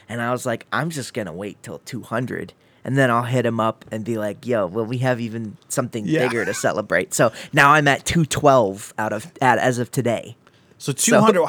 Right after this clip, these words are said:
Speaker 2: when did we schedule this? Maybe a month,
Speaker 1: two hundred and twelve thousand
Speaker 2: maybe
Speaker 1: we
Speaker 2: three weeks ago?
Speaker 1: Yeah.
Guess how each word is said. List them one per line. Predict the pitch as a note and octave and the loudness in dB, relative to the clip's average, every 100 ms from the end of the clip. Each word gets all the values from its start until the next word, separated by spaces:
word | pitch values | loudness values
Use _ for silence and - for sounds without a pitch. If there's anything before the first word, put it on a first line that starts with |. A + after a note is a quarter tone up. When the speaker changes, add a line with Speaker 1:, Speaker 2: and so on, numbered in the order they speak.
| - | 2
Speaker 2:
when | F4+ | 2
did | A#4 | 2
we | F#4 | 0
schedule | - - D#4+ | 2 4 6
this? | B3+ A3+ | 6 4
Maybe | D3+ E3 | 4 6
a | G3+ | 8
month, | |
Speaker 1:
two | |
hundred | G3 | 6
and | |
twelve | C#3 E3+ | 6 4
thousand | E3+ E3 | 6 4
Speaker 2:
maybe | E3 E3 | 4 2
Speaker 1:
we | D3 | 0
Speaker 2:
three | - F#3 | -2 -2
weeks | G#3+ D4+ D4+ | 0 -2 -2
ago? | E4+ F4+ | -2 6
Speaker 1:
Yeah. | F#3+ - | 6 6